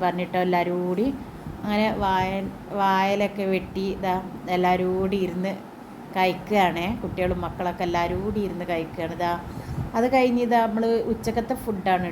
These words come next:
ട്ടോ. നമ്മൾക്ക് ഫ്രൈഡ് റൈസും ചിക്കൻ കടായി ഇനി ട്ടോ. അത് ഇവിടെ ഉണ്ടാക്കിയതല്ല, നമ്മൾ പുറത്തുനിന്ന്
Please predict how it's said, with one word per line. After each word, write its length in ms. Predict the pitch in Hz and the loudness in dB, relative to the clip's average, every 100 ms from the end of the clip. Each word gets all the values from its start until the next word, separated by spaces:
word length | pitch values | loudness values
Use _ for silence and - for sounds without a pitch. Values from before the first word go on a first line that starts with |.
| - | 0
ട്ടോ. 100 | 180 - - - - - - - - - - | -2 -2 -10 -10 -10 -10 -12 -12 -12 -8 -2
നമ്മൾക്ക് 440 | 247 247 247 254 247 | 0 2 0 0 0
ഫ്രൈഡ് 300 | 233 202 196 | 2 2 4
റൈസും 340 | 214 214 226 220 | 2 4 2 0
ചിക്കൻ 280 | 214 - 202 196 | -2 -2 -2 2
കടായി 400 | 185 185 185 190 185 | 2 4 2 2 2
ഇനി 180 | 170 170 160 | 0 -4 -4
ട്ടോ. 140 | 165 165 - 202 | -4 -4 -6 -4
അത് 100 | 196 240 | 0 2
ഇവിടെ 220 | 226 233 233 226 | 4 4 4 2
ഉണ്ടാക്കിയതല്ല, 680 | 202 185 180 196 185 180 180 180 190 180 | 0 2 0 0 -2 2 2 2 0 -2
നമ്മൾ 180 | 180 190 190 - - - - - - | -2 0 -2 -6 -14 -16 -18 -6 4
പുറത്തുനിന്ന് 480 | 220 214 247 226 | 4 4 2 4